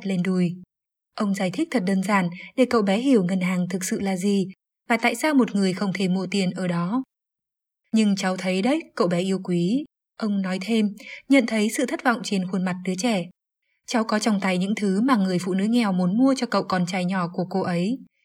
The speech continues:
Hãy đưa cho cô ấy con ngựa gỗ, cả trống và hộp sờn nữa nếu cháu muốn. Như vậy cô ấy có thể mang đến cho con trai mình một Giáng sinh tuyệt vời nhất mà một cậu bé nghèo có được." Khuôn mặt của Jack chợt bừng sáng và một nụ cười thoáng hiện lên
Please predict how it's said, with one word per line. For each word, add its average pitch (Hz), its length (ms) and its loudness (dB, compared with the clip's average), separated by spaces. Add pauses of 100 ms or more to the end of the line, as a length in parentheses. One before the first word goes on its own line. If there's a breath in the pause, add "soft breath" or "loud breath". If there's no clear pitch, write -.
(140)
Hãy - 180 -2
đưa 196 140 2
cho 190 160 -4
cô 196 100 -2
ấy 180 240 -2
con 185 260 0
ngựa 180 140 -2
gỗ, 208 440 0 (280 soft breath)
cả 240 120 2
trống 220 360 2
và 311 80 2
hộp 196 220 -2
sờn 175 320 -2
nữa 196 300 0
nếu 233 180 4
cháu 190 140 -4
muốn. 185 400 0 (520)
Như 247 140 6
vậy 202 280 0
cô 220 100 -2
ấy 190 120 2
có 190 180 0
thể 240 140 2
mang 185 240 0
đến 180 180 2
cho 214 120 -4
con 190 200 -2
trai 185 200 -4
mình 180 200 2
một 175 140 -4
Giáng 180 220 -4
sinh 185 240 -2
tuyệt 185 200 -2
vời 185 200 0
nhất 277 220 4 (100)
mà 226 100 0
một 196 220 2
cậu - 100 0
bé 185 200 0
nghèo 220 280 4
có 180 140 -2
được." 214 200 2 (920)
Khuôn 214 200 0
mặt 208 160 0
của 196 120 0
Jack 247 200 2 (180)
chợt 233 240 0
bừng 202 200 4
sáng 190 380 2 (340 loud breath)
và 277 80 4
một 254 180 6
nụ 226 180 4
cười 233 180 4
thoáng 190 240 -2
hiện 262 180 2
lên 202 200 2